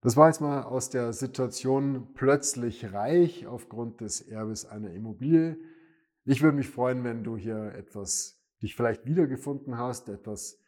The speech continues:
Anregung mitnehmen konntest, vielleicht ein bisschen zum Nachdenken gekommen bist und eine Idee bekommst,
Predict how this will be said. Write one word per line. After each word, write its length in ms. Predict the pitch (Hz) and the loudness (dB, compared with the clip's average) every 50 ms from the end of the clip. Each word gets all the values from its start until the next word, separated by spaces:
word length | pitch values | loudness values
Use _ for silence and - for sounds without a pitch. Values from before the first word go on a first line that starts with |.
| _ _ _ - | _ _ _ -2
Anregung 540 | 113 131 151 151 139 143 139 123 135 131 131 | 4 6 6 6 6 4 2 0 -2 -2 -2
mitnehmen 460 | 131 127 131 131 120 117 117 117 - | -4 -4 -4 -6 -6 -4 -6 -8 -8
konntest, 680 | - 117 117 113 110 113 117 117 110 - - - - _ _ _ _ _ _ | -8 -8 -6 -6 -6 -6 -6 -6 -6 -8 -10 -14 -20 _ _ _ _ _ _
vielleicht 260 | - 117 110 107 123 | -2 -2 -2 -2 -4
ein 40 | - | -6
bisschen 220 | 110 - 131 113 | -6 -8 -8 -8
zum 140 | - 117 107 | -8 -10 -10
Nachdenken 560 | 101 113 131 143 135 - - 131 120 107 117 | -4 -2 -2 -2 -2 -4 -6 -8 -8 -8 -10
gekommen 460 | 123 113 - - 120 110 113 113 107 | -10 -10 -10 -10 -10 -8 -8 -8 -8
bist 360 | 107 113 110 - - - - _ _ _ _ _ _ _ _ | -8 -8 -8 -8 -10 -14 -18 _ _ _ _ _ _ _ _
und 160 | 143 160 160 | 2 4 4
eine 160 | 147 143 139 | 4 4 4
Idee 260 | 127 - - 113 127 | 2 2 0 -4 -4
bekommst, 580 | 127 131 123 - - 123 123 113 - - - | -4 -4 -6 -6 -6 -6 -6 -6 -8 -12 -18